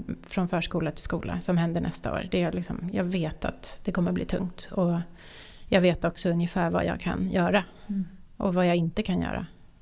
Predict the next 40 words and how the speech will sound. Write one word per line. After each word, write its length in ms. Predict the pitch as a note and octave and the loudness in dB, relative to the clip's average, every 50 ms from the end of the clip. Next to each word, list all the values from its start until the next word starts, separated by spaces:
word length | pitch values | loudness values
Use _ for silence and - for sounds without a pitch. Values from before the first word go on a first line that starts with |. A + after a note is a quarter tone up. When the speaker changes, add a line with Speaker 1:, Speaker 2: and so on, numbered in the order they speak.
| - - | -14 -6
Speaker 1:
för 100 | - - | -4 -2
att 60 | F#3 F3 | 0 0
hjälpa 240 | F3 - - - | 0 -2 -4 -6
till. 220 | F#3+ - - - - - - _ _ _ | -4 -4 -6 -6 -8 -10 -18 _ _ _
Speaker 2:
Känner 300 | - - F#3 F#3 G3 F#3 | -2 0 2 2 2 2
du 60 | E3 | 0
att 120 | D#3+ - | -4 -6
du 80 | - F3 | -8 -6
har, 600 | D#3+ F3+ G3+ G#3 G#3 G3+ F#3+ F#3 F3 E3 - - - - _ - | 0 2 2 2 2 2 0 0 0 0 -2 -6 -8 -12 _ -20
jag 100 | - - | -8 -4
tänker 240 | F3+ E3 D#3 - - | -4 -4 -4 -4 -2
det 80 | E3 | 0
här, 200 | E3+ F3+ F3 E3 | 2 2 2 0
det 200 | D3+ D3 E3 E3 | 0 0 -2 -2
du 220 | D#3 - G#3+ A3 G#3+ | 2 4 4 4 4
har 120 | F#3+ F3 | 2 0
gått 200 | D#3+ E3+ - - | -2 -4 -6 -6
igenom, 280 | - - - - D3+ D3+ | -6 -4 -2 -2 0 0
eller 300 | D#3 D#3+ D3+ D3 D3+ - - _ _ - - - - D#3+ | 2 2 2 0 -2 -4 -6 _ _ -14 -12 -8 -6 -4
både 360 | D#3+ D#3+ D3 D3 - G#3+ G#3+ | -2 0 0 0 2 2 2
du 220 | E3 - - - | 2 0 -2 -2
och 180 | - - - - | -2 -2 0 2
Speaker 1:
Mm. 200 | G#3+ G3+ G3 G3 | 2 2 2 2
Speaker 2:
Tom 220 | G3+ - - - | 0 -2 -2 -4
har 100 | - - | -4 -6
gått 180 | - E3 - - | -8 -8 -10 -8
igenom, 200 | - F#3 F3 E3+ - | -8 -8 -6 -2 0
Speaker 1:
Mm. 340 | G#3 G3 F#3+ F#3 F#3+ G3+ G3+ - - | 0 2 2 0 -2 -6 -8 -4 -2
Speaker 2:
eh, 380 | - D#3 D3+ D3 D3 - - | 0 0 0 0 -2 -4 -4
sitt-, 460 | - - - F#3 F#3 - _ _ _ _ | -4 -2 -2 -2 -4 -6 _ _ _ _
det 80 | - F#3 | -4 -2
sätter 420 | - - A#3 A#3+ - _ - D#3 | 0 0 0 -2 -2 _ -2 0
sig 240 | - - - - - | 0 2 0 0 0
ju 80 | - | 0
någonstans 680 | D#3 D3+ - - D#3 - - - - - - - - - - | -2 -2 -2 -4 -4 -4 -2 -2 -2 -2 -2 -2 -2 0 2
Speaker 1:
Ja. 180 | G#3+ F#3+ F3+ | 2 2 2
Speaker 2:
i 120 | D3 - - | 0 -2 -6
kroppen, 520 | - - - F#3+ F#3 - - - - - - | -10 -2 0 0 0 0 -2 -6 -6 -4 -4
liksom. 300 | - - - - G#3+ F#3+ | -6 -6 -4 -2 0 0
Speaker 1:
Ja. 120 | F#3 F#3 | 0 -2